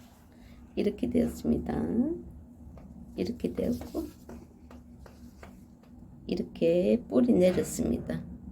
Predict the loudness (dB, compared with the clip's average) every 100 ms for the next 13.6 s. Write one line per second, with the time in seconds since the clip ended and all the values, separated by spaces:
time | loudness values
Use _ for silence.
0 | -10 0 2 4 2 0 0 0 2 2
1 | 0 -4 -14 -14 -12 -8 -2 0 0 0
2 | 2 4 2 2 0 2 2 0 -2 -2
3 | 2 4 2 0 0 0 -2 -4 -4 -6
4 | -2 0 -2 -8 -16 -16 -14 -12 -10 -8
5 | -8 -8 -8 -10 -10 -12 -14 -14 -12 -12
6 | -12 -12 -10 -4 -2 -2 -4 -4 -2 2
7 | 2 2 0 0 0 0 -2 -2 -4 -4
8 | -4 -2 -2 -2 -2 -2 -2 -2 -2 -4
9 | -8 -12 -14 -14 -12 -10 -10 -14 -16 -16
10 | -16 -18 -18 -18 -16 -16 -16 -16 -16 -16
11 | -2 4 4 6 6 6 4 6 6 4
12 | 0 -2 0 0 2 4 6 4 2 0
13 | 2 2 0 -2 0